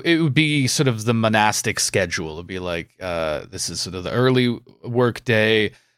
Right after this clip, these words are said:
uh, and then this is, you know, first meal, latter work day, second meal. But after the time skip, that happens again. Uh, you, you know, you start playing,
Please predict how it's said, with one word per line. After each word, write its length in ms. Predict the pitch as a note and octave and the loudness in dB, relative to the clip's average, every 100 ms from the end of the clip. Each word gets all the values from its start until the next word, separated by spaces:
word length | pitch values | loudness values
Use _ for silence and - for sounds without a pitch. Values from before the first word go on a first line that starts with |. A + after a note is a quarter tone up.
| _ | _
uh, 240 | F#2 F#2 F2+ | -8 -4 -4
and 100 | F#2 | -6
then 140 | F2+ F2+ | -8 -4
this 220 | F#2+ - | -4 -4
is, 420 | F#2 E2+ - - | -6 -6 -8 -8
you 120 | - | -10
know, 120 | F#2 E2+ | -8 -10
first 460 | - A2+ G#2 - | -6 -4 -2 -4
meal, 520 | G#2+ G2 F#2+ F#2+ F2+ - | -6 -6 -4 -4 -4 -4
latter 320 | G#2 G2 G2+ | 0 2 2
work 320 | G2 F#2 - | 0 -2 -4
day, 380 | G2 F#2 F2+ F#2+ - | -2 -2 -2 -6 -10
second 440 | - F2+ - F2+ | -4 -4 -2 -6
meal. 440 | F2 F2 E2+ E2+ - _ _ _ _ - _ | -6 -4 -4 -6 -10 _ _ _ _ -20 _
But 100 | B2 | 2
after 340 | C3 D#3 E3+ | 4 2 0
the 100 | B2+ | 0
time 320 | B2 C#3 C#3 | 0 2 2
skip, 380 | C3 - G2 D#2 - _ _ _ _ _ _ _ _ B2+ | 0 -4 -6 -6 -10 _ _ _ _ _ _ _ _ -2
that 260 | A#2+ A#2 | 2 2
happens 640 | - B2 A#2+ - A2+ G#2+ G2 | 2 2 0 -2 -2 -2 -2
again. 680 | E2+ G#2 A2 F2+ E2 E2 - | 0 2 2 0 -2 -4 -6
Uh, 400 | G#2 F#2 F2+ F2+ | -4 -2 -2 -4
you, 800 | E2 G2 G2+ G2 G2 G2 F#2+ G2 - | -6 -8 -6 -6 -6 -4 -6 -8 -12
you 140 | - A2+ | -10 -6
know, 100 | G2 | -6
you 140 | G2 | -4
start 320 | G#2+ - A#2+ - | -4 -2 -2 -2
playing, 520 | A#2 G#2 G2 G2 F#2+ | -4 -2 -2 -4 -6